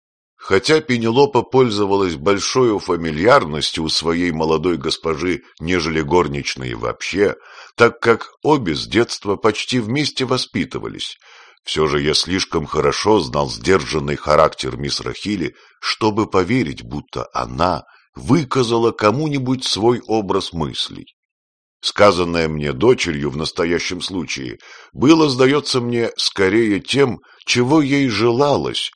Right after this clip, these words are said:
нежели действительно известным ей фактом. Девятнадцатого числа случилось новое происшествие.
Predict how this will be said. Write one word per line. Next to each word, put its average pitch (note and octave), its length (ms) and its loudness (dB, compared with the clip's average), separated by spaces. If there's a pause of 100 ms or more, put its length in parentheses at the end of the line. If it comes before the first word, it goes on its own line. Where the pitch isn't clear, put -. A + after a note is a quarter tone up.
(260)
нежели A2 460 4
действительно F2 1040 -2
известным D#2 720 -2
ей D2+ 200 -4
фактом. - 600 -6 (760)
Девятнадцатого F2+ 920 -2
числа E2 640 4 (300)
случилось A#2+ 760 2
новое F#2 420 4
происшествие. - 920 -8